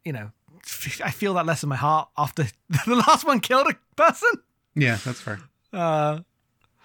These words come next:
Speaker 1: um, I'll let Destiny go.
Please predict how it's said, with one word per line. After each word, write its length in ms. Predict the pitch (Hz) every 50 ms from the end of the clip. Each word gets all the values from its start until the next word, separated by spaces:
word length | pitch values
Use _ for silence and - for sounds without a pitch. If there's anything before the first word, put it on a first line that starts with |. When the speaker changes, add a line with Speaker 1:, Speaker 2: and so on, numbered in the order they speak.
| - - - - - _ _ -
Speaker 1:
um, 520 | 123 120 120 117 117 117 117 120 120 120 - _ _ _ _ _ _ _ _ _ _ _ _ _ _ _ _ _ _ _ _ _ _ -
I'll 100 | 143 147
let 100 | 147 143
Destiny 300 | 135 139 131 - 131 123
go. 300 | 117 120 107 110 117 131